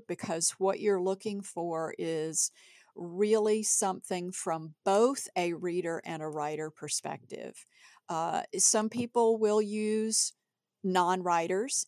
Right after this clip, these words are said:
in their, in their beta group, and I think that that can be a benefit when you know that you're strictly looking for reader perspective. If, however, you are looking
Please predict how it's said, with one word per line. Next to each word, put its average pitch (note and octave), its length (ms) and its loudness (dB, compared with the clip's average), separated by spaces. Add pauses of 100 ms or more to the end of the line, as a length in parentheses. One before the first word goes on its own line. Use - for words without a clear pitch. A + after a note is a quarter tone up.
in F3 180 -4
their, D#3+ 400 -4
in E3+ 140 -6
their D#3+ 140 -4
beta D#3 300 -2
group, F#3 540 0
and E3+ 140 -4
I D#3+ 120 -2
think F3 300 -8
that - 180 -6
that D#3 240 0
can E3+ 240 -6
be E3+ 320 0
a F#3 120 -4
benefit F3+ 580 -4 (120)
when E3 180 -6
you D#3+ 120 -10
know E3 280 0
that E3+ 160 -2
you're D#3 160 -8
strictly G3 640 0
looking F3+ 520 -4
for E3 560 -2 (400)
reader F#3 480 4
perspective. - 1000 -4 (440)
If, G#3 220 4
however, G3+ 580 2
you F#3 280 0
are E3+ 180 0
looking E3+ 380 -6